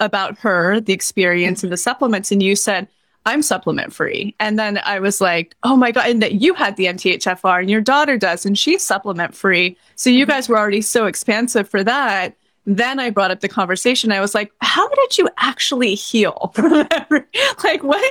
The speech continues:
Speaker 1: did you do?" And you explained it.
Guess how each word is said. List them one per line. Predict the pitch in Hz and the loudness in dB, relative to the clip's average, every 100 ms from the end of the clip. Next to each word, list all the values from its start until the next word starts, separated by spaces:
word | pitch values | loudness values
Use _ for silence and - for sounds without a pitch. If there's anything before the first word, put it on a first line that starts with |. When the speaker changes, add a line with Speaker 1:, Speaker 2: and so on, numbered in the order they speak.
| 523 | -4
Speaker 1:
did | 349 | -2
you | 349 254 | 0 2
do?" | 311 392 262 190 214 - _ _ | 2 4 2 2 0 -6 _ _
And | 208 220 | 2 4
you | 220 | 4
explained | 214 - 247 269 330 220 | 0 -4 0 0 2 2
it. | 190 180 | 0 -2